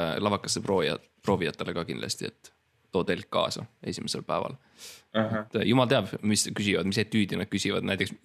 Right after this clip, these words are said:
Speaker 1: mõtle, kui äge sa välja näed, kui esimene etüüd, mida nad küsivad, on see, et sa oled metsas laagris ja sa tood välja <laughs> oma päris, <laughs> oma päris telgi, mis sa võtsid kaasa.
Speaker 2: See kõlab nagu Daniel Day-Lewis.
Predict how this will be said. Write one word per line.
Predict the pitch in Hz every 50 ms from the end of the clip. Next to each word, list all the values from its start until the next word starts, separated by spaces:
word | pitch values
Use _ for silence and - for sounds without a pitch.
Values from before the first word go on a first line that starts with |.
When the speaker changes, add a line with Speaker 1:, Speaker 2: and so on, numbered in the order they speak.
| - -
Speaker 1:
mõtle, | - 151 175 - 170 135
kui | 113 - 117 110 107 104 98
äge | - 117 123 113 117 110 101
sa | - - 107
välja | 104 104 104 98 92
näed, | 95 92 90 92
kui | - 87 90 - - -
esimene | 120 117 117 113 101 90 90
etüüd, | - - 104 92 92
mida | 92 - 95 90
nad | -
küsivad, | - 98 95 92 90
on | 85 92
see, | - 85
et | 87 -
sa | 98 90
oled | 90 - - - _ - - _ -
metsas | - 107 104 - 95 98 -
laagris | 104 92 90 87 90 90 87 95
ja | 92 95
sa | 90
tood | 82 - - 87 -
välja | - - 113 98 98 98 - - - - - -
<laughs> | - - _ _ - -
oma | 101 98
päris, | - - 123 107 107 104 - - - - - - - -
<laughs> | - - _ - - -
oma | - - 117 -
päris | 117 110 104 101 - -
telgi, | - 110 104 - 104 92
mis | 92 - -
sa | 104 92
võtsid | 92 - 110 92 -
kaasa. | - 95 131
Speaker 2:
See | 123 120
kõlab | 113 127 123 120 120
nagu | 120 117 117 117
Daniel | - 143 143 131 120 117
Day-Lewis. | 120 139 135 151 170 185 170 135 110 - -